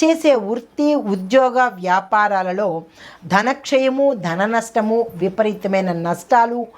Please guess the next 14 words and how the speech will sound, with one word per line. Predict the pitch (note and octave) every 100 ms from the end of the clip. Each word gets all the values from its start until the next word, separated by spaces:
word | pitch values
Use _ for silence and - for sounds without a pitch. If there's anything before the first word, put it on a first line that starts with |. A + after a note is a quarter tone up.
| - - -
మనోవ్యాధ, | F3 A3 C4+ A#3 A#3+ A3 G3+ G#3+ G#3+ -
మనో | F3 F3 G#3+ A3+ A3+ A3 - _ D#3+
వ్యాకులత | F#3+ A3 B3 C4+ A3+ A3+ G3+ G3 G3
పొందే | F#3 F#3 -
అవకాశం | E3+ F#3 A3 G#3+ A3
కనపడుతోంది. | G3 G3 G3+ G3+ G#3 G#3 B3 A#3+ - - - -
శత్రువులు | D4 D4 F4+ F4 D#4 A3+ G3 - -
పెరిగే | G#3+ G#3 G3+
అవకాశము, | - F3+ A3 A#3+ A#3 A#3+ A3+ F3 - - - -
తద్వారా | A#3+ A3+ A#3+ A#3+ C#4+ -
వారి | F3+ G3+ G#3+ G#3
వల్ల | G#3+ B3
సమస్యలు, | - E3+ F#3 A3 C4 B3+ C4+ C4 -
ఆటంకాలు | E3+ F#3 A3 A3 G#3 G#3 A3+